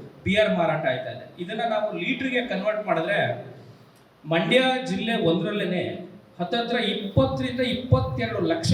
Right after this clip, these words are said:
ಲೀಟರ್ನ ಡ್ರಿಂಕ್ಸ್ ಮಾಡ್ತಾ ಇದ್ದಾರೆ ಒಂದ್ ತಿಂಗಳಿಗೆ. ನಾವು ನೀರೇ ಅಷ್ಟು ಕುಡಿತಾ ಇಲ್ಲ, ಡ್ರಿಂಕ್ಸ್ ಅಷ್ಟು ಕುಡಿತಾ ಇದ್ದೀವಿ. ಆಯ್ತಾ? ನೀರು ಅಷ್ಟು ಕುಡಿತಾ ಇಲ್ಲ ನಾವು, ಡ್ರಿಂಕ್ಸ್ ಕುಡಿತಾ ಇದ್ದೀವಿ.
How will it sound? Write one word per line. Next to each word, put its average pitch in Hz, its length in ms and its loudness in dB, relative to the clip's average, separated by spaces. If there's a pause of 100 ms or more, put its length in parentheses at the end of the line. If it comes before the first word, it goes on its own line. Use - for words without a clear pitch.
(120)
ಲೀಟರ್ನ - 420 -4 (680)
ಡ್ರಿಂಕ್ಸ್ 180 300 0
ಮಾಡ್ತಾ - 240 0
ಇದ್ದಾರೆ 120 200 -4
ಒಂದ್ 135 200 -10
ತಿಂಗಳಿಗೆ. 151 320 -14 (2250)
ನಾವು 220 240 6
ನೀರೇ 269 280 4
ಅಷ್ಟು - 220 2
ಕುಡಿತಾ 226 300 0
ಇಲ್ಲ, - 420 -6
ಡ್ರಿಂಕ್ಸ್ - 240 -10
ಅಷ್ಟು - 200 -8
ಕುಡಿತಾ 165 220 -6
ಇದ್ದೀವಿ. 117 220 -8 (1200)
ಆಯ್ತಾ? 151 200 4 (1300)
ನೀರು 220 220 6
ಅಷ್ಟು - 180 2
ಕುಡಿತಾ 190 240 2
ಇಲ್ಲ 180 140 4
ನಾವು, 151 420 -2
ಡ್ರಿಂಕ್ಸ್ 170 280 0
ಕುಡಿತಾ 156 280 -4
ಇದ್ದೀವಿ. 101 340 -8